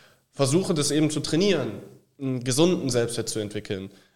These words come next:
Aber das ist halt einfach ein Prozess, der tut's nicht von heute auf morgen und den tut's auch nicht, das hat mir mal, äh, meine Psychotherapeutin gesagt, „Herr Bichoni, Sie laufen zwanzig Jahre in die Richtung.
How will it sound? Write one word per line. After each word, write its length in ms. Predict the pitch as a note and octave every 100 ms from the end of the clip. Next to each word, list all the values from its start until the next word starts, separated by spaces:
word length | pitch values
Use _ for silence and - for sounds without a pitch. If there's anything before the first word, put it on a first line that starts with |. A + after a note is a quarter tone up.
| -
Aber 160 | A2+
das 140 | A#2+ B2+
ist 100 | D3
halt 140 | D#3
einfach 240 | A#2+ C#3 C#3
ein 100 | C#3
Prozess, 640 | - B2 D#3 D3 - -
der 400 | - B2 A#2+ A#2+
tut's 260 | B2 D#3+ -
nicht 140 | C#3
von 140 | B2+ B2
heute 160 | C3
auf 100 | B2+
morgen 340 | B2+ C3 D3 D3+
und 120 | C3
den 100 | B2
tut's 240 | - D#3
auch 120 | - C3+
nicht, 340 | D3+ D3+ -
das 120 | G#2+
hat 100 | C3+
mir 120 | C3+ A#2
mal, 520 | A2 A2 A2+ A2 -
äh, 180 | A2 G#2+
meine 280 | G2+ G#2+ G#2+
Psychotherapeutin 720 | C#3+ D3 B2+ A2 A#2+ A2+ A#2+
gesagt, 400 | G#2+ B2 D3 - - - - - -
„Herr 100 | C3
Bichoni, 380 | C3 D3 D#3 D3
Sie 120 | C3
laufen 560 | C3 C#3+ D3+ D3+ C#3+ - - _ _ _
zwanzig 420 | - F3 F#3+ F3+
Jahre 240 | E3 D#3
in 80 | C#3+
die 100 | D3
Richtung. 500 | C3+ B2+ A2 C#3 F3+